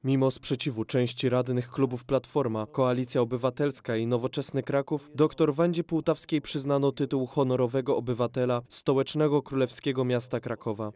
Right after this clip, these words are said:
Doktor Półtawska była współpracowniczką i przyjaciółką Ojca Świętego Jana Pawła drugiego. Jest obrończynią życia od poczęcia do naturalnej śmierci, zdecydowaną przeciwniczką in vitro i antykoncepcji.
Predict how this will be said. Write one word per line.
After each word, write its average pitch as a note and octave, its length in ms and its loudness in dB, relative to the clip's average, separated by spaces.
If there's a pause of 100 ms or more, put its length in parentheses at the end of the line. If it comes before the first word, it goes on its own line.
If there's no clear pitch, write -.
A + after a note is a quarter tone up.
Doktor A#2 340 -2
Półtawska A#2+ 600 -2
była A#2+ 220 2
współpracowniczką C3+ 1040 -2
i C#3 80 -2
przyjaciółką C#3 720 0
Ojca C3+ 320 -2
Świętego A#2+ 480 -2
Jana B2+ 300 2
Pawła B2 360 -2
drugiego. A2+ 600 -6
Jest C3 240 2
obrończynią B2+ 600 0
życia A#2+ 300 0
od A#2 140 2
poczęcia C3 500 0
do B2+ 100 -2
naturalnej B2+ 540 2
śmierci, A2+ 540 -4 (100)
zdecydowaną C3 680 0
przeciwniczką B2 720 -4
in C3+ 180 0
vitro D3+ 420 0
i B2+ 160 0
antykoncepcji. A#2 920 -6